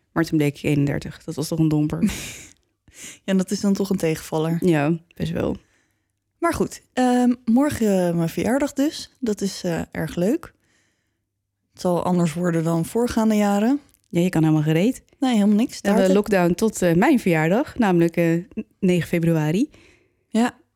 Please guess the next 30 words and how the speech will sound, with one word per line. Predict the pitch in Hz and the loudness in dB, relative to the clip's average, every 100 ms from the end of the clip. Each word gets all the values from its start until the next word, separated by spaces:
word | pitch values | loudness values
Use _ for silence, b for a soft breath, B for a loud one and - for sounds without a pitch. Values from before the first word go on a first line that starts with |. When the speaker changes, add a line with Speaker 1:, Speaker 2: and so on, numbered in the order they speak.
| _ _ _ _ _ | _ _ _ _ _
Speaker 2:
Ik | 247 311 | -4 0
las | 330 - | 0 0
net | 170 165 | -2 0
in | 190 180 | -2 0
dat | 185 190 | -2 -4
ze, | - 202 196 196 - - | -2 0 0 -2 -12 -20
toen | - 214 | -4 -2
ik | 208 | -2
net | - 208 208 | 0 0 2
hier | 202 | 2
naar | 202 | 2
binnen | 196 208 208 | 4 2 2
liep, | 208 208 | 0 0
las | 208 208 | -2 -2
ik | 196 | -2
dat | 208 | -4
ze | - 208 | -2 -4
de | 202 | -2
pubs | - 247 - | -2 -2 -2
in | 208 | -4
Engeland | 208 240 226 175 | 0 2 2 2
nog | 160 | 0
vijf | - 226 226 226 | -2 -2 0 2
maanden | 220 220 | 2 2
dicht | 202 247 | 0 -4
willen | - 180 | -2 -2
houden. | 170 170 175 | 0 -2 0
Speaker 1:
Vijf | 302 330 311 - | 2 2 0 -2
maanden? | 214 220 302 311 190 190 | 2 4 4 4 4 4
Speaker 2:
Ja. | 220 302 | 2 0